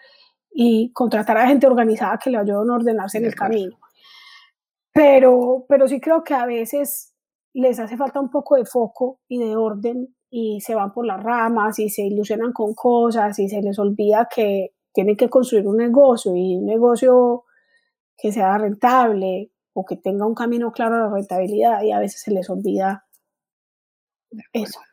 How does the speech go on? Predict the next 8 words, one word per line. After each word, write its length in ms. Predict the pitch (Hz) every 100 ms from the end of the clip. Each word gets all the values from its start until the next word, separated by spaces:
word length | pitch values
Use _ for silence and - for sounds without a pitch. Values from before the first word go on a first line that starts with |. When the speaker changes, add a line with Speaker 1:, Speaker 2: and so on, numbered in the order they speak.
| _ _
Speaker 1:
ese 200 | 196 202
pedazo. 460 | 202 202 220 - _ _ _ _ _ _ - _ _ -
Speaker 2:
Andy, 460 | 180 180 185 180
¿qué 120 | -
libros 360 | 262 233 196 185
estás 320 | 160 175 160
leyendo 400 | 165 156 147 139
ahora? 300 | - - -